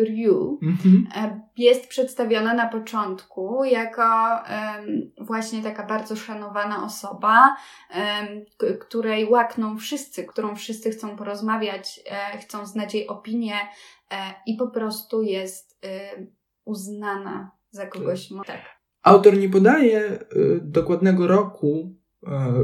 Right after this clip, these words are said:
Speaker 2: kiedy to się wszystko wydarzyło. Tam jest napisane tysiąc dziewięćset czterdzieści któryś tam rok, bo jest postawiona kropka po
Speaker 1: Tak.
Speaker 2: czterech. I w ogóle zaczynają się wszystkie wydarzenia szesnastego kwietnia.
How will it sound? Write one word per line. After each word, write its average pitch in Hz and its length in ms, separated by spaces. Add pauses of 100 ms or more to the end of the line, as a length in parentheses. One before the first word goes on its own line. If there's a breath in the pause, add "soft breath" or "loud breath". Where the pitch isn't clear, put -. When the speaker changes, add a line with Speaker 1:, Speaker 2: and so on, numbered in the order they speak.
(180)
Speaker 2:
kiedy 139 240
to 135 240
się - 200
wszystko - 340
wydarzyło. 143 480
Tam 139 180
jest 139 160
napisane 139 440
tysiąc 139 340
dziewięćset 131 400
czterdzieści 143 840 (220 loud breath)
któryś 156 420
tam 139 180
rok, 202 200
bo 156 80
jest 143 200
postawiona 139 440 (120)
kropka 139 340
po - 120
Speaker 1:
Tak. - 20
Speaker 2:
czterech. 175 420 (340 loud breath)
I 190 220
w 185 120
ogóle 214 560
zaczynają 185 1080
się 185 140
wszystkie 180 380
wydarzenia 151 560
szesnastego 139 680
kwietnia. - 320